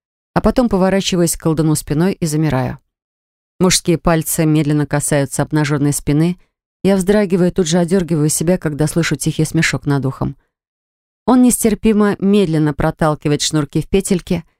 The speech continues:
стягивает платье на спине. И что самое странное, я не слышу его дыхания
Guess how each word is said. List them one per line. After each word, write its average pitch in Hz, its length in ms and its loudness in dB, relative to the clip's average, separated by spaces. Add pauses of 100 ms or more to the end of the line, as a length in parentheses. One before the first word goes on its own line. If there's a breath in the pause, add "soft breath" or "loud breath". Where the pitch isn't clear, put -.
(120)
стягивает 175 560 0
платье 170 320 0
на 175 100 2
спине. 156 480 0 (680)
И - 60 4
что - 220 0
самое 175 420 0
странное, 147 540 -2 (680)
я 170 300 4
не 175 120 2
слышу 165 360 0
его 170 160 2
дыхания 151 560 -4